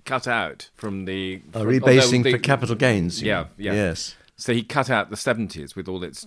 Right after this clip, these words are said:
Speaker 1: dramatic inflationary, which is also a very interesting idea. But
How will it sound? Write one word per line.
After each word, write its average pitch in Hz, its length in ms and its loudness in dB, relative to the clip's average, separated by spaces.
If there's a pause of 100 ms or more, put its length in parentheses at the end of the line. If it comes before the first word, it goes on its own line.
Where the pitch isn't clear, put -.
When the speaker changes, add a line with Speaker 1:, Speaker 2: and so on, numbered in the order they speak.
Speaker 1:
dramatic 101 840 -6
inflationary, 92 680 -8
which 113 120 -16
is - 20 -10
also 233 240 -6
a 90 120 -10
very 104 280 -8
interesting 95 340 -10
idea. 85 240 -8
But - 220 -10